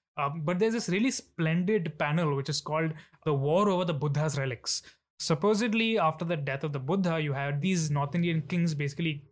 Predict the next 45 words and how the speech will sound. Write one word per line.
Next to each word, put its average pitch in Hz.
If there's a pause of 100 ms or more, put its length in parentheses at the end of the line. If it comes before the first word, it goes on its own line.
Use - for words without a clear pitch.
going 175
against 160
each 156
other 151
to 147
try 143
and 151 (340)
grab 160
a 165
bit 151
of 147
Buddha's 143
remains, 175 (280)
uh, 170
to 156
put 165
them 185
into 175
a 170
stupa 156
to 151 (240)
basically 175
show 180
off 156
how 143
pious 151
they 135
were. 123 (560)
And 170 (100)
these 180
carvings, 208
of 180
course, 180
are 160
actually 143
made 160
much, 147
much 147
later. 131
The, 120
these 123
carvings 135
were 139
probably 139
made 139